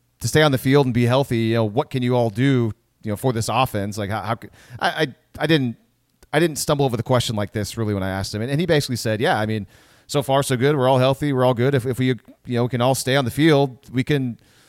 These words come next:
help make this offense the standard of college football." And he's not wrong. I mean, if, if all those guys can be available, I'm really curious to see what Lincoln Riley can do with it. Uh, real quick, I,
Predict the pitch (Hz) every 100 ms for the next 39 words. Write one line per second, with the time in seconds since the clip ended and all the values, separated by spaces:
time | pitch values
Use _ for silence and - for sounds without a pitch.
0 | _ - 139 135 131 135 117 123 - 131
1 | - 107 127 131 127 117 131 131 - 151
2 | 87 71 - _ 107 127 131 123 131 151
3 | 143 123 120 76 95 110 117 113 - 127
4 | 123 151 208 180 139 131 160 - 139 117
5 | 98 _ _ _ - 127 147 123 156 107
6 | 90 87 - _ _ _ 107 139 107 117
7 | 156 135 143 143 113 - 120 110 117 107
8 | 104 101 95 101 98 76 67 _ _ _
9 | _ _ - 76 - 175 185 - 170 139
10 | - _ _ _ 160 135 165